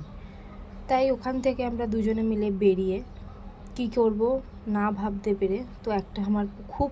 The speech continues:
অনেক দিনের ইচ্ছা ছিল একটা বোতল কেনার। তো এই ট্রেন্ডিং বোতলগুলো বেরোয়,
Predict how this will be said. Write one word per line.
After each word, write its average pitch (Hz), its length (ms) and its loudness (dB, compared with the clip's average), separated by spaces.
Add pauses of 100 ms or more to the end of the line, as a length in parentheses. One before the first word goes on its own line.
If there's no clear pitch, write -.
অনেক 220 320 0
দিনের 214 220 -2
ইচ্ছা 185 300 -2
ছিল 202 200 -4
একটা 208 220 -4
বোতল 175 460 -4
কেনার। 180 300 -6 (920)
তো 214 160 4
এই 220 180 2
ট্রেন্ডিং 233 400 2
বোতলগুলো 262 480 4
বেরোয়, 302 260 4